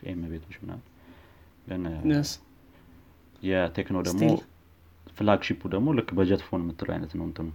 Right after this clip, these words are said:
Speaker 1: ምንድነው ፕራይሱ እና በዛ በዛ ሊበልጠው የቻለ ይመስለኛል።
Speaker 2: አዎ፣ እ፣ እኛ ሀገርም ላይ ዋናው የቴክኖ አንዱ ማርኬት ነው።
Speaker 1: እም።
Speaker 2: ብዙ አፍሪካ ሀገሮች ላይ ይሰራሉ።
Speaker 1: አዎ።
Speaker 2: ቴክኖ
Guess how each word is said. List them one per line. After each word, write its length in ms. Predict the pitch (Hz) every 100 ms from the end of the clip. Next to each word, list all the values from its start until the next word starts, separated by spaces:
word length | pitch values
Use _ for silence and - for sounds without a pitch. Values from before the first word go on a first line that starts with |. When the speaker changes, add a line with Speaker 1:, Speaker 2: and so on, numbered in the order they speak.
| -
Speaker 1:
ምንድነው 400 | - 85 80 82 82
ፕራይሱ 300 | - 85 80
እና 140 | - 107 139
በዛ 220 | 90 85 85
በዛ 180 | 82 101 143 90 87
ሊበልጠው 440 | 82 85 85 80 85
የቻለ 340 | - 82 - 82
ይመስለኛል። 500 | 85 82 - 92 80 - - - - - - - - - - - - - - - - - - - -
Speaker 2:
አዎ፣ 160 | 208 175 - -
እ፣ 100 | 156 165 175 180 180 175 -
እኛ 140 | - 185
ሀገርም 340 | 190 180 180 170
ላይ 160 | 226 226
ዋናው 420 | 165 165 165 165 156 151 147 156
የቴክኖ 480 | 156 156 165 156 170
አንዱ 220 | 165 160 151 151
ማርኬት 360 | 156 151 208 151
ነው። 120 | 135 - - - -
Speaker 1:
እም። 100 | 95
Speaker 2:
ብዙ 160 | 156 180
አፍሪካ 240 | 190 175 190
ሀገሮች 300 | 180 165 160
ላይ 120 | 165 156
ይሰራሉ። 360 | 151 147 156
Speaker 1:
አዎ። 500 | 269 - - - -
Speaker 2:
ቴክኖ 240 | 196 208